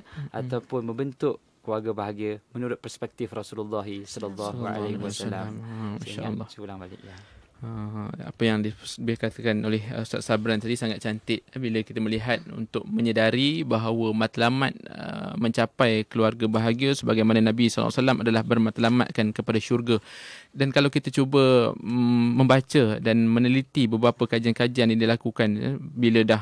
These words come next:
Speaker 1: dua puluh tahun perkahwinan, tiga puluh tahun perkahwinan, mungkin, uh, kemanisan tu sudah berkurangan. Tetapi itulah keluar kata-kata biar, uh,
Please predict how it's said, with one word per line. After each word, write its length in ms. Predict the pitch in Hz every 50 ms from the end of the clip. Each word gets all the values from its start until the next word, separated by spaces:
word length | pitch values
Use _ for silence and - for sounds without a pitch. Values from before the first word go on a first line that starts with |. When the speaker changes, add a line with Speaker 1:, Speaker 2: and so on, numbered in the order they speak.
| 107 120
Speaker 1:
dua 320 | - 113 113 - 120 120 110
puluh 160 | - 117 110
tahun 240 | - 113 113 113 107 104
perkahwinan, 560 | 117 113 113 110 113 113 110 110 107 107 107
tiga 240 | - - 120 110 117
puluh 160 | 110 - 113
tahun 320 | - - 113 113 110 110 104
perkahwinan, 720 | - 120 - 113 110 113 110 113 113 107 107 110 110 107
mungkin, 480 | 117 127 131 131 - 160 151 147 131 117
uh, 160 | 117 107 120
kemanisan 560 | - - 123 117 120 120 120 - - 123 120
tu 160 | 120 - 147
sudah 320 | 135 - - - 120 120 117
berkurangan. 640 | 196 214 151 - 143 127 135 139 147 147 123 104 - - - - - - - - -
Tetapi 320 | 127 123 139 - 143 135
itulah 240 | - 156 143 113 - _
keluar 400 | - 139 131 135 131 123 120 110
kata-kata 640 | - 120 - 120 - 117 120 - - 131 127 123 120
biar, 480 | 104 117 120 120 123 123 120 120 120 120 113 95 -
uh, 240 | - - 107 107